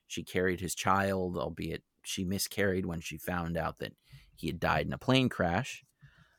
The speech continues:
Uh, but, you know, I, I'd understand that from her, but there's, it's like, uh,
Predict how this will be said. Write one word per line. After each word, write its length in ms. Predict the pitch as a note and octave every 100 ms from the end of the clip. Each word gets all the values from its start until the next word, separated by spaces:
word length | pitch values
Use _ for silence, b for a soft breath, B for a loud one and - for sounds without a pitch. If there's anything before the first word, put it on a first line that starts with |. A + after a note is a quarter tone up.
| _ -
Uh, 280 | D#2+ A#1+ G1+ - -
but, 200 | F#2 - _ _ _ _ _ - _ _ _ _ _ F#2+
you 400 | G#2 B2+ D3+ C3
know, 200 | G#2 -
I, 160 | B2+ -
I'd 220 | C3+ C3+ -
understand 720 | D3+ C#3+ B2+ - B2 A#2 G#2+
that 300 | G2 F#2+ -
from 480 | - - G2+ G2 F#2 - _
her, 260 | - A2 G2
but 140 | G2
there's, 220 | C3 A#2 - b b b _ - _
it's 100 | -
like, 320 | C#3 B2 - - _ _ _ _ _ _ _ _ _ _ _ _ - - _ -
uh, 440 | G2 F#2 C#2+